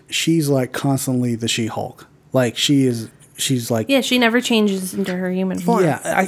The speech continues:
Speaker 1: I think in the comic book it did s-, at the beginning, the, like, the earlier years, it did start where she would transform, but she was able to, like, maintain her level of intelligence and everything, and, uh, and eventually they were ju-, she was just like, "Boom, I'm just She-Hulk all the time."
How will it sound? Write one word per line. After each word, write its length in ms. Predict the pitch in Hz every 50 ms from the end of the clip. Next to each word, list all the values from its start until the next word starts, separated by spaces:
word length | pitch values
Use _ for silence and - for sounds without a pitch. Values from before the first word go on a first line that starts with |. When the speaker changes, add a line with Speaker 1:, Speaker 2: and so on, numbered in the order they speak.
| 160 185
Speaker 1:
I 40 | 185
think 160 | 180 240 277
in 60 | 285
the 60 | 240 214
comic 280 | - - 180 185 185
book 120 | 185 190 - -
it 140 | 139 123 -
did 220 | - 135 139 147
s-, 380 | 143 - - - - - - - _ _ -
at 120 | 143 135
the 60 | -
beginning, 540 | 127 135 127 123 117 147 139 123 135 160 185
the, 240 | 175 139 135 117 - -
like, 180 | 135 127 113
the 60 | - 113
earlier 360 | - 127 135 135 143 143 151
years, 320 | 151 151 160 165 175 180 175
it 160 | - 139 117
did 160 | 117 139 135
start 260 | - - - 135 131 123
where 100 | 120 120
she 120 | - 131
would 120 | 120 117
transform, 680 | - - - 120 117 123 - - - 113 113 120 127 131
but 100 | 120 123
she 120 | - -
was 120 | 123 117 -
able 200 | 117 113 110 120
to, 120 | - -
like, 180 | 113 113 110 - - - _ - -
maintain 440 | 117 113 113 113 - - 117 113 113
her 100 | - 120
level 260 | 110 110 110 110 113
of 60 | 110 104
intelligence 580 | 104 101 - - 101 107 117 123 135 139 139 -
and 100 | 143 143
everything, 400 | 143 147 151 156 175 180 185 190 - - - - - - - -
and, 120 | - 147 139
uh, 160 | 131 123 117 - -
and 160 | - 143 139 139
eventually 420 | 139 127 156 160 156 - 160 147
they 160 | 135 139 143 139
were 100 | 127 131
ju-, 160 | 120 139 135
she 140 | - - -
was 120 | 147 135
just 180 | 117 135 123 -
like, 180 | 127 107 101 110
"Boom, 200 | 117 110 123 135
I'm 100 | 120 113 107
just 140 | 107 104 -
She-Hulk 340 | - 107 107 113 113 -
all 120 | - 101 104
the 120 | 110 110
time." 320 | - 113 110 101 - -